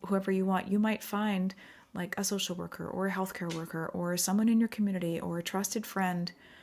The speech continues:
who is that haven for you, who is that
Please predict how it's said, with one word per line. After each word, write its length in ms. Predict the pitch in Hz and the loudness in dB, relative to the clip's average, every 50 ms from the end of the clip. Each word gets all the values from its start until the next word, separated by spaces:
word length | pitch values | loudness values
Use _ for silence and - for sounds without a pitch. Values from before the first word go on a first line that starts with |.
| - - - | -20 -20 -8
who 220 | - - 202 202 - | 0 2 2 2 2
is 360 | 196 190 202 220 226 220 - - | 2 4 4 4 4 4 0 0
that 480 | - 196 180 175 170 165 - - - - - | 0 0 2 4 4 4 2 0 -6 -16 -10
haven 420 | - - 196 208 220 196 185 170 175 | -2 2 4 6 6 6 4 2 0
for 180 | - - 175 | -2 -2 -4
you, 460 | 165 165 160 - - 185 208 240 240 - - - - - - | -2 -2 -2 -2 0 0 0 0 -2 -4 -6 -16 -18 -16 -6
who 200 | - 202 196 190 - | 0 2 2 2 4
is 340 | 185 190 202 220 214 - - | 4 4 4 4 2 0 -2
that 560 | - 185 180 170 170 165 - - - - | -2 -2 0 0 0 0 0 -2 -6 -12